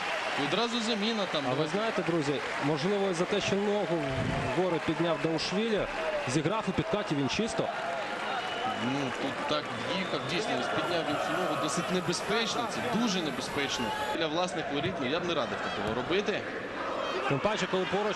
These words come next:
Speaker 2: прикуногий Лукас, тим не менш атака правим флангом, вона проходить, порушення правил Жуніор на газоні.
Speaker 1: Кополовець тут. Жовта для Кополовця. Дивимося, що буде цим робити Жуніор. Ну, і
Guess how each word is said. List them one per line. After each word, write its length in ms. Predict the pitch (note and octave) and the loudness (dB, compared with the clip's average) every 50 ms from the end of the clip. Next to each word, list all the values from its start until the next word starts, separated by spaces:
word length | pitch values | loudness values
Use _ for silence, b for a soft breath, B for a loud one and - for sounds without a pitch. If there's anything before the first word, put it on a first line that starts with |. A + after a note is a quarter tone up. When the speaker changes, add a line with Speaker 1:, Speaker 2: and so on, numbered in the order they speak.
| - - | 0 0
Speaker 2:
прикуногий 560 | F#3+ F3+ - - G3 G#3 G#3+ A3 E3+ G3 F#3+ - - - - - - - - E3+ | 0 0 0 0 2 2 2 2 2 0 0 0 -2 -2 -2 -2 -2 0 2 2
Лукас, 340 | F#3+ A3+ B3+ - C4+ A3+ | 2 2 2 2 0 0
тим 200 | - - A3+ G#3 - - - - - - - - | 0 0 0 0 0 -2 -2 -2 -2 -2 0 2
не 180 | F3+ F3 F#3 G3 | 2 2 2 2
менш 420 | G3 G3+ G#3 A3+ A#3 A3+ - - | 2 2 2 2 0 0 0 0
атака 400 | G3 F#3 - A3+ A3 G#3+ - - - - | 0 0 0 2 0 2 0 0 0 0
правим 320 | G#3 A#3 A3 G#3 G#3 G#3 F#3 - | 0 0 2 2 2 0 0 2
флангом, 360 | A#3+ B3 B3+ A3+ - A3+ G3+ F#3 | 0 2 2 2 2 2 2 2
вона 220 | G3+ G#3+ A#3 A3+ - - | 2 2 2 0 0 0
проходить, 480 | A3 G3+ - A#3 B3 B3 A3+ - - | 0 0 2 2 2 2 2 2 2
порушення 380 | G3+ A3 B3 A3+ A3+ A3+ A3+ A#3 - | 2 2 2 2 0 0 0 0 0
правил 280 | G#3+ A#3 A3+ A3+ G#3 D#3+ | 2 2 2 2 2 2
Жуніор 420 | C#3+ G#3 A3+ A#3 A#3 A#3 A#3 G3 D3+ - - - - - - D#3+ | 2 2 2 2 2 2 2 2 0 0 0 0 0 0 2 2
на 140 | F#3 A3 | 2 4
газоні. 640 | A3+ A3 G3+ G#3 A3 - - G3 B3+ C#4 C4+ C4 A#3+ G3+ - - - - - - - - | 2 2 2 2 2 2 2 2 2 2 2 2 2 2 0 0 -2 -2 -2 0 0 0
Speaker 1:
Кополовець 600 | D3+ - D#3 E3+ F3 F#3+ G3+ A3 B3 G#3 D3+ - - - | 0 0 0 0 2 2 2 2 2 2 0 -2 -2 -2
тут. 80 | A2 - - - - - - - - - - - - - - - - - - - | -2 -2 -2 -4 -2 -2 -2 -2 -2 -2 -2 -2 -2 -2 -2 -2 0 0 2 2
Жовта 280 | F3+ F#3+ F3 - F3+ D3+ C#3+ | 2 2 2 0 0 0 0
для 140 | D#3 E3+ E3 | 0 0 2
Кополовця. 720 | D3+ E3 D3+ D3 D3+ D3+ D3 C#3+ - - F#3+ G#3+ A3+ A3+ G3 D3+ C#3 C#3 C#3+ | 2 0 0 0 0 0 0 -2 0 0 0 0 0 0 0 0 0 0 0
Дивимося, 580 | F3+ A3 A#3+ A#3+ A#3 A3 F3+ - - - G#3+ - | 0 2 2 2 2 0 0 2 2 2 2 2
що 240 | - - - - G#3 | 2 2 2 2 2
буде 400 | G#3+ G#3+ - - F#3 F#3 F3 F3+ D#3 - | 0 0 0 0 0 2 0 0 0 0
цим 100 | - F#3+ | 0 0
робити 460 | F#3 F3+ F3+ - D#3+ F#3+ G#3 - F#3+ E3 - - | 0 0 0 0 0 0 0 0 0 0 0 0
Жуніор. 460 | F#3 F#3+ G3 G#3 G#3+ G3+ E3+ B2 A2+ A2 | 0 2 2 2 2 2 2 0 0 -2
Ну, 60 | A#2 | -2
і 60 | C3 | -2